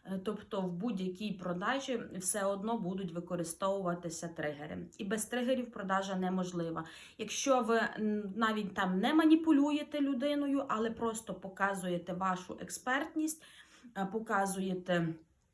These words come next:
як ви працюєте з клієнтами, і не закликаєте прямо купити, е, ваші послуги, все одно це вас продає як експерта.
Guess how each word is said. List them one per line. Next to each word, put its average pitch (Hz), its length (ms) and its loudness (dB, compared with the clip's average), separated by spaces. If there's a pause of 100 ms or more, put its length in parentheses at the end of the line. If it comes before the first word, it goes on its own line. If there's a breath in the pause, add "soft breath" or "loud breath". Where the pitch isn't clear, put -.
(100)
як 180 240 2
ви 180 60 -2
працюєте 175 580 -2
з - 120 -2
клієнтами, 254 640 -2
і 226 160 -4
не 233 180 4
закликаєте 185 760 0
прямо 175 440 0
купити, 180 500 -2
е, - 80 -6 (400 loud breath)
ваші 175 320 -2
послуги, 240 540 -2
все 196 220 -4
одно 180 280 -4
це 247 180 -6
вас 175 160 -4
продає 170 480 -2
як 175 220 -4
експерта. - 640 -10